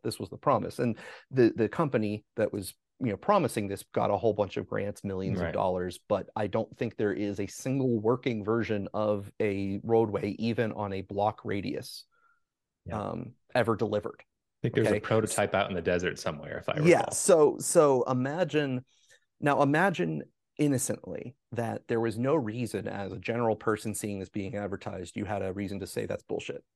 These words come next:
Speaker 1: Okay, now throw a whole bunch, a whole population of people who have no specific knowledge to able to point that out and go, "That's bullshit."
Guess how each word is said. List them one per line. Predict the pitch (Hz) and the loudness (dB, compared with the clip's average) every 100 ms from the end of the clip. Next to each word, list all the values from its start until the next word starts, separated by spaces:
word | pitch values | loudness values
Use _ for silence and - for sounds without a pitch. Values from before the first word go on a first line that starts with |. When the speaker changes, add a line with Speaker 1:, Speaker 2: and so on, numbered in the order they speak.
| _ _ _ _ _ _ _ _ _ _ | _ _ _ _ _ _ _ _ _ _
Speaker 1:
Okay, | - 98 - - | -2 -2 -2 -10
now | 104 | -6
throw | - 131 | 4 6
a | 117 | 6
whole | 170 | 4
bunch, | 170 151 135 | 4 2 0
a | 120 | 0
whole | 165 | 0
population | - 143 - 104 123 - 101 | 2 0 0 -4 -2 -4 -8
of | |
people | - 101 98 | -6 -6 -6
who | 85 | -6
have | 104 107 | -4 -2
no | 110 123 107 - - - | 2 2 0 -6 -20 -10
specific | - - 123 185 160 131 | -6 -2 2 2 2 2
knowledge | 127 120 107 - | 6 6 4 0
to | - 117 | -4 -2
able | 107 107 | 0 0
to | |
point | - 120 | 0 0
that | 123 110 | 2 2
out | |
and | 104 | 2
go, | 104 98 - | -2 -2 0
"That's | 110 - | 0 0
bullshit." | 123 107 - 107 | 0 0 0 -6